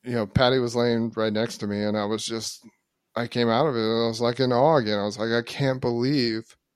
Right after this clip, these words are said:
I just peeked behind the curtain again," because my whole thing has been relax, know that there's a curtain up, first of all, and then, you know, knock at the door. And knocking at the door is just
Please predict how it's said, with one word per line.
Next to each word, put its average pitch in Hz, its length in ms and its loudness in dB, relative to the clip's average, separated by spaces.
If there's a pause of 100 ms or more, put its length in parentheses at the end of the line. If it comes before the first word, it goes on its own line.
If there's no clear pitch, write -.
(120)
I 113 80 -2
just 117 240 -2
peeked 120 220 -4
behind 123 300 2
the 120 40 0
curtain 135 280 0
again," - 280 -6
because - 300 2
my 135 160 10
whole 151 300 10
thing 156 260 6
has 113 180 4
been 113 360 2 (560)
relax, 107 840 2 (360)
know 143 680 8 (1160)
that 123 200 4
there's 131 180 4
a 139 60 6
curtain 113 400 6
up, 101 240 2
first 117 280 2
of 98 100 -4
all, 90 280 2 (600)
and 117 220 2
then, 113 400 0 (1300)
you 123 80 2
know, 113 60 6
knock 113 300 6
at 135 160 2
the 131 80 -8
door. 120 480 2 (160)
And 107 260 0
knocking 123 340 2
at 120 160 0
the 123 80 -20
door 117 320 2
is 101 100 -6
just 104 400 -6